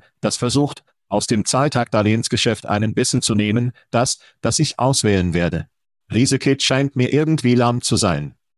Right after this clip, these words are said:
Sie haben die Vaporware erwähnt. Ich denke nur, dass jedes Unternehmen, das bereit ist,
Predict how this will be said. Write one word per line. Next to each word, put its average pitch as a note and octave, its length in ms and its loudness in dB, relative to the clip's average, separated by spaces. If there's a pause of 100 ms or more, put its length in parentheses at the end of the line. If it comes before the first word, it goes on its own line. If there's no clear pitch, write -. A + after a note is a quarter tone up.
(160)
Sie B2+ 260 2
haben C#3+ 220 2
die C3 140 2
Vaporware F2+ 600 0
erwähnt. G#2+ 600 -2 (380)
Ich G2 160 -2
denke D3 320 0
nur, C3+ 320 2 (220)
dass A2 220 -2
jedes C#3 260 2
Unternehmen, A#2+ 580 2 (220)
das - 180 -2
bereit B2 360 0
ist, - 280 -2